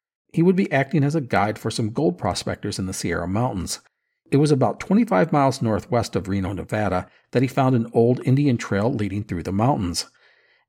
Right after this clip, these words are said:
It did not take long for Beckworth to realize what he had found. The pass, which is located in California, not far from the Nevada border,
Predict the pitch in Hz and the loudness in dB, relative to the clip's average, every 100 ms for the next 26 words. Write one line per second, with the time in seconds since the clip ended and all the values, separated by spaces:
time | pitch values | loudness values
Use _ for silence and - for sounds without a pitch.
0 | - 175 233 269 269 - 214 160 151 160 | -2 0 2 0 0 -2 2 2 2 0
1 | 120 104 - 113 - 107 101 101 90 90 | 0 0 0 -2 0 0 0 -2 -4 -6
2 | 90 85 - 123 101 90 - _ _ 123 | -6 -8 -6 -2 -2 -4 -10 _ _ -6
3 | 127 107 107 - 170 - 185 196 190 143 | 0 0 0 -4 -8 -6 -2 0 2 2
4 | 117 104 - 95 123 - 90 90 107 - | 2 -2 -4 -4 -4 -4 -4 -4 -6 -12
5 | _ - 104 - 139 117 104 98 90 87 | _ -2 -2 4 4 4 0 -2 -2 -2
6 | 87 80 - 135 143 101 98 | -2 -4 -2 2 4 2 -2